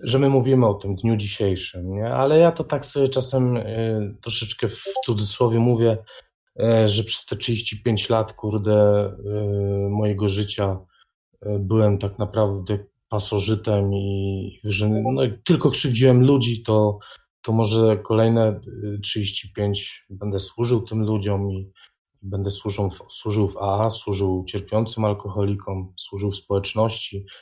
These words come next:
w sąsiedztwie. Staram się tutaj naprawdę być dobrym takim człowiekiem.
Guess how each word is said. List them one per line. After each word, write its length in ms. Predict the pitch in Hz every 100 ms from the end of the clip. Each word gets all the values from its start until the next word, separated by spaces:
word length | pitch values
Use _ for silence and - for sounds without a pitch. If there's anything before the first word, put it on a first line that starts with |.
| -
w 60 | -
sąsiedztwie. 880 | 110 - 135 127 - - 104 98 - _ _ -
Staram 380 | - 147 123
się 180 | 95 -
tutaj 280 | 92 98 104
naprawdę 400 | 107 131 113 101
być 180 | 95 95
dobrym 300 | 107 104 98
takim 260 | 98 104
człowiekiem. 560 | 98 101 101 101 107